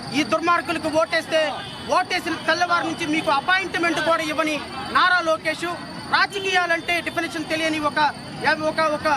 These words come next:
వైఎస్ఆర్ కాంగ్రెస్ పార్టీలో ఒక అధికార ప్రతినిధిగా ఉన్నటువంటి, లేకపోతే ఒక మాజీ మంత్రి కో-, కోడలుగా ఉన్నటువంటి ఒక వ్యక్తి,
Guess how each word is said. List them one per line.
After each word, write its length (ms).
వైఎస్ఆర్ 420
కాంగ్రెస్ 400
పార్టీలో 380
ఒక 160
అధికార 340
ప్రతినిధిగా 520
ఉన్నటువంటి, 460
లేకపోతే 240
ఒక 160
మాజీ 240
మంత్రి 300
కో-, 220
కోడలుగా 440
ఉన్నటువంటి 340
ఒక 160
వ్యక్తి, 260